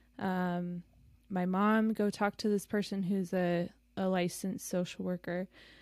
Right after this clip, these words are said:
um, did a little bit of therapy and kinda got them on the right track. And, um, you know, I, I don't know if that made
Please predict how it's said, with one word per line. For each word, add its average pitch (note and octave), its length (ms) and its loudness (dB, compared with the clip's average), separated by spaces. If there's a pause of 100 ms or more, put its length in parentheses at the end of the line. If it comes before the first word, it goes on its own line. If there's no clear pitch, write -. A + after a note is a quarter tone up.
(300)
um, G#3+ 640 -4
did F#3+ 180 0
a F#3+ 60 4
little F#3 200 0
bit F#3 140 -2
of F#3 120 0
therapy G#3+ 560 0
and G3+ 100 -2
kinda F#3+ 260 -2
got F#3 220 -2
them F#3+ 160 -2
on F3+ 100 -2
the F3 100 -2
right E3+ 200 -4
track. A3+ 500 4
And, F3+ 300 0 (580)
um, A3+ 480 -4 (580)
you A3 160 2
know, G#3 200 4
I, G3+ 240 6 (100)
I G#3 140 4
don't G#3 320 4
know G#3 160 4
if F#3+ 280 -2
that F3+ 320 2
made F#3 560 -2